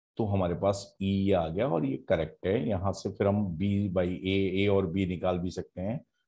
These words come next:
और ये भी चेक कर सकते हैं, कोई दिक्कत है नहीं इसमें। तो मुझे लगता है समझ में आ गया है।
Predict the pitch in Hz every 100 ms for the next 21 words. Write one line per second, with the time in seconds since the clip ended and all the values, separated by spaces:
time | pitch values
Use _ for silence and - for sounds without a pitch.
0 | _ - 113 123 120 98 - 82 82 78
1 | - - 78 90 80 82 82 - 85 80
2 | 107 104 - 202 - _ _ _ _ _
3 | - 92 92 110 98 110 101 - 87 90
4 | 95 113 104 104 120 160